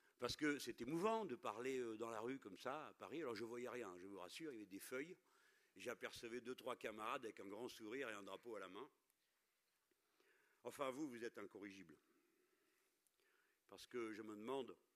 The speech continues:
comment vous faites pour arriver à vous intéresser à tout ça. Vous n'êtes pas malin, hein ?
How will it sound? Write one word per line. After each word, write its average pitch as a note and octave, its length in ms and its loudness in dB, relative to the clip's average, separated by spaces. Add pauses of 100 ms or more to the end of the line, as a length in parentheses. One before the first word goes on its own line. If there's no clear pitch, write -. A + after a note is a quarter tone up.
(2000)
comment G#2+ 240 0
vous F#2+ 140 -2
faites - 280 0
pour G2 200 -12
arriver G2 240 -12
à - 20 -10
vous F2+ 200 -14
intéresser F2 440 -14
à F#2 60 -14
tout - 140 -20
ça. - 120 -18 (3000)
Vous - 80 -14
n'êtes F#2+ 100 -10
pas A2+ 140 2
malin, A2 280 4
hein ? B2 140 2